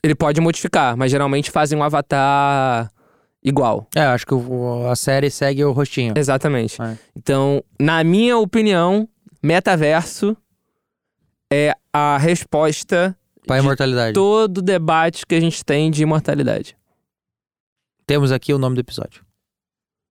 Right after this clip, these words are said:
Speaker 1: Aí a galera não vai entender nada. <laughs>
Speaker 2: Se você chegou até aqui, você entendeu neste momento o nome do episódio. Muito obrigado, nosso querido Beatcaster.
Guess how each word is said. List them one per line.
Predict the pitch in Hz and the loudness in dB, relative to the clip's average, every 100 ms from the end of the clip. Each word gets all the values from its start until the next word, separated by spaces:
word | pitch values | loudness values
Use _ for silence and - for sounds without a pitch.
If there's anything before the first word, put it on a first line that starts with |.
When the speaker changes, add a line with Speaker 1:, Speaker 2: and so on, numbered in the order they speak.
| - | -8
Speaker 1:
Aí | 131 | -2
a | 139 | 0
galera | 143 147 | 2 2
não | 143 | 2
vai | 151 | 2
entender | 156 156 156 | 2 2 2
nada. | 131 131 - - - | 2 2 2 2 2
<laughs> | 494 - 453 | 0 2 2
Speaker 2:
Se | |
você | 165 170 190 | 2 2 2
chegou | - 196 170 | 0 0 0
até | 160 170 | 0 0
aqui, | 165 160 160 | -2 0 0
você | 165 160 165 | 0 0 -2
entendeu | 160 160 135 135 | -2 0 0 0
neste | 139 180 220 | 2 0 0
momento | 185 131 131 - 131 | 0 0 -2 -2 -2
o | |
nome | 139 127 123 | 0 0 -2
do | |
episódio. | 123 127 110 101 - - - | -2 0 0 -2 -12 -18 -4
Muito | 123 | -2
obrigado, | 120 117 113 110 127 139 - - 143 | 0 0 2 0 0 -4 -10 -10 -4
nosso | 123 - | -4 0
querido | 123 120 120 113 | 0 0 0 -2
Beatcaster. | 120 123 - 120 - 147 | -2 -4 0 -2 0 -2